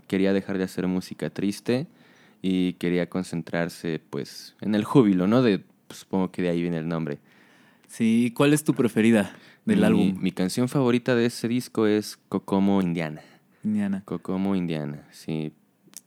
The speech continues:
Speaker 2: A mí me gusta mucho escu-, escuchar Paprika, es muy linda esa
Speaker 1: Paprika,
Speaker 2: canción.
Speaker 1: sí, pues es que el disco de pies a cabeza es, es increíble.
Speaker 2: Sí.
Speaker 1: Es muy increíble.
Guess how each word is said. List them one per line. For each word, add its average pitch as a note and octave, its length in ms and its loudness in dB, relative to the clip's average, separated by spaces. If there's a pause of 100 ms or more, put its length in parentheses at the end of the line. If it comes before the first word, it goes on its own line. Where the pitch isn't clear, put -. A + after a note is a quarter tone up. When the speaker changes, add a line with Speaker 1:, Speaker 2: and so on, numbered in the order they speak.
(140)
Speaker 2:
A A2+ 100 -8
mí C3 180 0
me C#3 80 2
gusta C3+ 220 -2
mucho C#3 200 -2
escu-, B2 320 -6
escuchar A#2+ 720 0
Paprika, B2+ 460 0
es C3 100 -2
muy C#3 160 0
linda C3 460 0
esa A#2+ 180 -2
Speaker 1:
Paprika, G2 300 0
Speaker 2:
canción. A#2 280 -2
Speaker 1:
sí, D3+ 200 4 (120)
pues C3+ 160 2
es E3 160 0
que G#2+ 640 2
el G2+ 180 2
disco G#2 680 0
de E2 100 0
pies G2 240 -2
a G2 40 -10
cabeza F2+ 400 -4
es, - 440 -14 (160)
es F#2 240 -6
increíble. E2+ 680 -4
Speaker 2:
Sí. B2 300 0 (320)
Speaker 1:
Es F#2 200 -6
muy F#2 200 -4
increíble. E2 580 -8